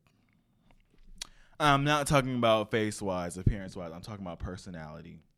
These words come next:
There, ha-, I have some moments where I'm like, "Ooh, that's not cute at all." <laughs>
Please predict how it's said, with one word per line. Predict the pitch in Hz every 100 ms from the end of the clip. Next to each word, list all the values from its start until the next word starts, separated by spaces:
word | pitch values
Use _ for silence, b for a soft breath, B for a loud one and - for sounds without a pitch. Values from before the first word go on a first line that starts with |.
| _ _ - _ - - - - _ _ - - - b b b b b b -
There, | 101 113 127 113
ha-, | 87
I |
have | 104 104 101
some | - 101
moments | 101 104 104 107
where | 101
I'm | 101
like, | 90 -
"Ooh, | 101 95 82 80 80 76 71 73 78 82 _ b b b b b b b _ -
that's | 82 90 90 -
not | 85 76 73
cute | - 82 80 76
at |
all." | 78 76 78 78 - _ _ - _ _ _ _ _ _ _ - _ _ _ _ _ - _ _ _
<laughs> | - - 311 - 196 349 269